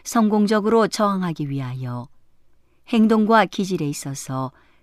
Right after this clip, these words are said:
그리스도를 더욱 닮아야 한다. 하나님의 은혜는 그리스도를 따르는 모든 사람에게 넉넉하다. 사탄의 공격을 저항하기 위한 노력은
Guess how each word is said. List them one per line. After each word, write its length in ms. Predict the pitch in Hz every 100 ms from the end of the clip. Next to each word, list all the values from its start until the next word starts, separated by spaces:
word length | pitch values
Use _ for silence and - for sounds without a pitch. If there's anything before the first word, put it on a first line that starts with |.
| _
그리스도를 680 | - 170 - 160 165 175 165
더욱 400 | - 175 185 -
닮아야 500 | - 170 175 156 127
한다. 460 | 127 123 120 98 - _ _ _ _ _ _ _ _ _ _ _
하나님의 480 | - 220 190 170 160
은혜는 560 | 156 147 143 147 147 147 - _ - _
그리스도를 480 | 190 196 - 202 202
따르는 480 | 202 202 214 214
모든 360 | 185 208 208 214
사람에게 720 | 214 214 190 185 175 180 160
넉넉하다. 880 | - 147 139 131 - 147 135 123 - _ _ _ _ _ _ _ _ _ _ _ _ _ _ -
사탄의 500 | - 233 - 233 240
공격을 600 | - 233 226 233 247 208
저항하기 560 | - 220 220 214 196 196
위한 240 | 170 160
노력은 580 | 151 143 139 139 135